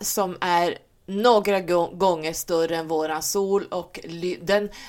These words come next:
den kallas också för den andliga solen och den ligger faktiskt bakom våran sol. Det är ett annat avsnitt,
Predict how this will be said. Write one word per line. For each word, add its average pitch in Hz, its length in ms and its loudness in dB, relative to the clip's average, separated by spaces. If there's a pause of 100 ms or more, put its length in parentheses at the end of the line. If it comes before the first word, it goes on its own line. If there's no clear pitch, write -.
(100)
den 170 120 -4
kallas 208 500 0
också 160 420 -4
för 160 340 -4
den 165 360 -6
andliga 185 680 0
solen 214 560 -2
och 165 160 -6
den 247 200 -4
ligger 196 340 0
faktiskt 165 680 -8
bakom 175 840 0
våran 220 520 2
sol. 170 460 -6
Det 190 80 -2
är 185 100 2
ett 175 160 -2
annat 160 380 -2
avsnitt, 165 500 -4